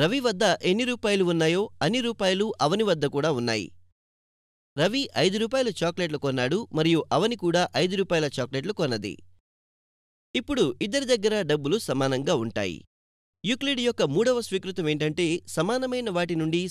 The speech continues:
సమానమైన వాటిని తీసివేస్తే శేషం కూడా సమానంగా ఉంటుంది.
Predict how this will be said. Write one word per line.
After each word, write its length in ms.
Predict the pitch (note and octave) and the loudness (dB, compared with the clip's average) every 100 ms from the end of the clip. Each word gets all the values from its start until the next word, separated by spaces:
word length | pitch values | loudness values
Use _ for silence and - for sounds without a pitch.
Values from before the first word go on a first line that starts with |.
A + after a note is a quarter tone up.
| - | -2
సమానమైన 460 | D#3 A3+ A#3 G#3 E3+ | -2 0 -2 -2 0
వాటిని 300 | D#3 C#3+ C3+ | -2 -4 -6
తీసివేస్తే 580 | C#3 C3 C#3 C#3+ F3 G2+ - _ - | -8 -4 -4 -2 -2 -2 -4 _ -2
శేషం 280 | A3 A#3 G#3 C3+ | 0 0 -4 -2
కూడా 160 | F#3 | -2
సమానంగా 540 | G#3+ D3 B2+ C3 C#3 E3 A#2+ | -2 -2 0 0 0 0 -2
ఉంటుంది. 420 | A#2 A#2 A2 | -4 -2 -2